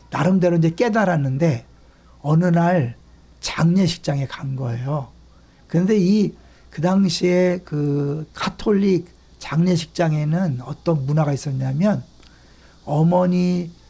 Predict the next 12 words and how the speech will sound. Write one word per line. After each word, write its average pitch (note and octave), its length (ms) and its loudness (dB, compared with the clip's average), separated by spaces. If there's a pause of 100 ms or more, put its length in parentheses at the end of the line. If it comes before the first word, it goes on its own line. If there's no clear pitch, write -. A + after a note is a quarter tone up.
(100)
장례식장 D#3+ 480 0
가는데 C#3 640 -2 (420)
그 D#3 480 -2
수-, - 240 -14 (920)
고인의 G#3 560 2
사진을 A3 920 -2 (500)
그 - 140 -6
순소지, A#3 800 -2
장례식장에서 D#3+ 920 -2
고인의 D#3 340 0
순소지에다가 F3 1120 -2 (360)
고인의 D#3+ 540 0